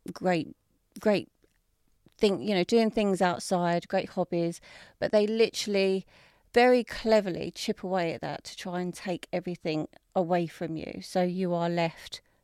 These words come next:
solely dependent on them. Um, it could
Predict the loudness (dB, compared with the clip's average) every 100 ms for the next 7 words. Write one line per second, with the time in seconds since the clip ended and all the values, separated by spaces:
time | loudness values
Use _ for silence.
0 | -20 -4 2 2 0 -2 -6 -8 -4 -2
1 | -2 -6 -6 -4 -2 -2 -2 _ -20 -20
2 | -20 -20 -20 _ 4 6 6 4 2 -2
3 | -6 _ _ -8 -2 -2 0 -4